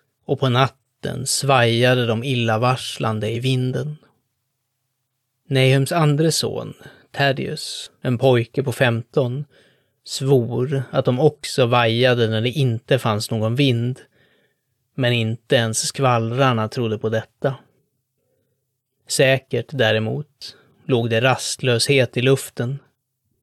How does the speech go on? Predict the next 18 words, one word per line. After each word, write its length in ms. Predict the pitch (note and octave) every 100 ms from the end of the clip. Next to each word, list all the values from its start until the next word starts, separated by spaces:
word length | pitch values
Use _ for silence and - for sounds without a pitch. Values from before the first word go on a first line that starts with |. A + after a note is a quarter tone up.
| _ _ _ _ _ _ _
hela 520 | - D3+ C3 D3 D#3
Gardner-familjen 1200 | D3+ B2+ A2+ A2+ A2 A#2 B2+ C3+ C3 A#2+ A#2+ C3
utvecklade 680 | C#3 B2 - A#2+ A2+ - A#2
vanan 560 | B2 C#3 A2 A2 A2+ A#2+
att 340 | B2 _ - - -
lyssna 680 | C#3 - - - D#3 B2 A2
i 40 |
smyg, 720 | - - D#3 B2 A2+ C#3 D#3+ _ _ _ _ _ _ _ _ -
men 160 | C3
inte 360 | C3 A#2 - C#3
efter 240 | B2+ B2+
något 300 | A#2 A#2 -
ljud 460 | C3+ D3 C3 A2 A#2+
som 220 | A#2 A2+
de 260 | A2+ A2+ B2
medvetet 840 | C3+ A2 A#2 B2+ D#3 D3 A#2 -
kunde 220 | A#2+ G#2+
namnge. 720 | B2 C3 A2+ A#2 C3 D3+ D3